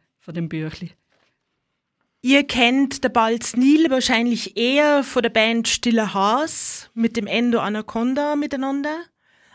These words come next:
Speaker 2: Aber er ist nicht nur Musiker, sondern auch studierter Philosoph. Und er hat das besonders Projekt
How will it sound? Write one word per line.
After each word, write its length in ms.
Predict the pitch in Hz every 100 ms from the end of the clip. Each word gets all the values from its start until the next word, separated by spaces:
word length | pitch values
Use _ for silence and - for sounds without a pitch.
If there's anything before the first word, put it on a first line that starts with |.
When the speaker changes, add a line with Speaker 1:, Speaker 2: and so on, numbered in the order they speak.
| _ -
Speaker 2:
Aber 520 | 208 226 262 330 330 -
er 160 | 220
ist 180 | 233 -
nicht 160 | 220 214
nur 140 | 214
Musiker, 720 | 220 247 269 277 262 254 247
sondern 840 | - - 220 208 208 214 226 269 262 - - - -
auch 200 | 214 233
studierter 560 | - 214 220 214 208
Philosoph. 960 | 196 202 165 175 214 208 - - - - _ _ - - -
Und 140 | 214
er 80 | 226
hat 220 | 220 220
das 120 | 233
besonders 680 | - - 240 285 311 330 -
Projekt 840 | - 247 240 254 - - - -